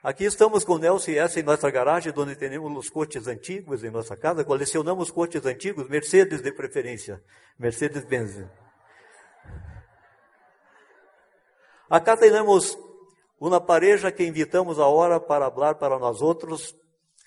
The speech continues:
que vieram de Tailândia. Tailândia é um dese-, desarrollo espetacular de negócio, é, mãe? E aqui temos Tom e Elsie Metz, que são nossos amigos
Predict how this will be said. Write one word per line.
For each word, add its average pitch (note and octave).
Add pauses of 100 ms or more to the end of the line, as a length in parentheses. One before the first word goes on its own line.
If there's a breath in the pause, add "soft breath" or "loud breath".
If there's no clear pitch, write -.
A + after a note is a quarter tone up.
(220 soft breath)
que C3
vieram D#3 (320)
de A2+ (720)
Tailândia. C#3 (960)
Tailândia D#3+
é B2
um G#2 (560)
dese-, A2+ (100)
desarrollo B2
espetacular A#2
de G#2+
negócio, G#2+
é, G2
mãe? F#2+ (560 soft breath)
E C#3
aqui D3+
temos D#3
Tom D#3
e C#3
Elsie C3
Metz, A2+ (840 soft breath)
que C#3
são C3+
nossos C3
amigos C3+